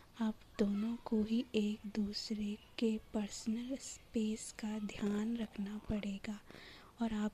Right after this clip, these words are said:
दोनों को ही एक दूसरे पे अटूट विश्वास करना पड़ेगा। क्योंकि अगर ये चीज़ें आप नहीं करेंगे, अगर आपको विश्वास नहीं होगा अपने पार्टनर पे या आप उसको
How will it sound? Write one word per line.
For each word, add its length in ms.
दोनों 320
को 240
ही 360
एक 60
दूसरे 480
पे 80
अटूट 640
विश्वास 880
करना 500
पड़ेगा। 500
क्योंकि 400
अगर 140
ये 240
चीज़ें 380
आप 240
नहीं 340
करेंगे, 520
अगर 360
आपको 380
विश्वास 680
नहीं 220
होगा 360
अपने 220
पार्टनर 600
पे 80
या 320
आप 260
उसको 380